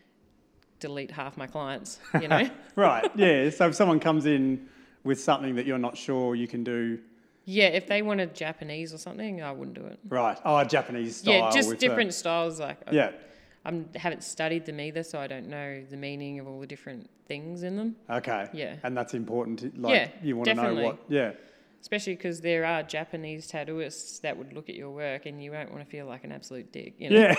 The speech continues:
Speaker 2: <laughs> They're like, "Who the hell did this?"
Speaker 1: Yeah,
Speaker 2: Yeah.
Speaker 1: like, what
Speaker 2: <laughs>
Speaker 1: is
Speaker 2: Looks
Speaker 1: all
Speaker 2: like it was
Speaker 1: that?
Speaker 2: done by a six-year-old. Yeah, you, to your eyes, it might be amazing. You might
Speaker 1: Yeah.
Speaker 2: be really happy with it.
Speaker 1: Yeah.
Speaker 2: And then, uh, find out later on that they think a six-year-old did it.
Speaker 1: Yeah.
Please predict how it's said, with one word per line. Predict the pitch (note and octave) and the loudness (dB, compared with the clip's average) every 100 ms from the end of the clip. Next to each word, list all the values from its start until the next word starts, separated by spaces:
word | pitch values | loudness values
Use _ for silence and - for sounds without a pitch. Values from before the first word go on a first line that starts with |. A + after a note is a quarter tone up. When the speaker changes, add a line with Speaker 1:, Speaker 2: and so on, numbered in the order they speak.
| - | 2
Speaker 2:
<laughs> | - | 8
They're | G3 F3 | 8 10
like, | C#3+ | 6
"Who | G3+ | 4
the | C#3+ | 4
hell | C3+ E3 | 4 4
did | C3+ A#2+ | 2 0
this?" | D3+ E3 | -2 4
Speaker 1:
Yeah, | G3 F3+ | 6 8
Speaker 2:
Yeah. | |
Speaker 1:
like, | E3+ D#3+ | 8 8
what | F3 A3+ - | 4 2 -2
Speaker 2:
<laughs> | |
Speaker 1:
is | E3+ - - | -6 -6 -4
Speaker 2:
Looks | E3 | 2
Speaker 1:
all | |
Speaker 2:
like | D3 | 2
it | - | 2
was | D#3 | 2
Speaker 1:
that? | |
Speaker 2:
done | C#3+ | 2
by | C3+ B2 | 4 0
a | |
six-year-old. | A#2 D3+ - C3+ A2 E3 | 0 -6 -4 -2 2 6
Yeah, | F3+ | 8
you, | F#3+ E3 - - - - | 8 6 -4 -18 -14 2
to | F#3 | 8
your | G#3 G#3 | 10 10
eyes, | B2+ B2 | 8 2
it | B2+ | -2
might | B2 | -2
be | A#2+ | -2
amazing. | A2+ B2 F3 A2 | -2 0 -2 -2
You | A#2 | 4
might | |
Speaker 1:
Yeah. | A#3 G3+ | 6 8
Speaker 2:
be | D3 | 6
really | B2+ | 4
happy | D3+ F#3+ | 2 2
with | B2+ | 2
it. | G#2+ - - - | -2 -8 -20 -8
Speaker 1:
Yeah. | G3 E3+ - E3+ - - | -2 -2 -2 -16 -18 -10
Speaker 2:
And | B2 | -6
then, | B2 A#2 | -4 -2
uh, | A#2 A#2 A2+ - | 0 -2 -4 -10
find | - B2+ A#2 | -6 -4 -2
out | A#2 | -4
later | A#2 A2+ | -4 -4
on | A#2 A#2 | -6 -6
that | A2+ - F#3+ | -10 -12 -8
they | C3 C3 | -6 -6
think | B2+ A#2 | -6 -8
a | |
six-year-old | - C3+ - A2+ A2+ | -8 -8 -6 -6 -6
did | A2 A2 | -6 -10
it. | - - | -14 -10
Speaker 1:
Yeah. | F3 - | -6 -6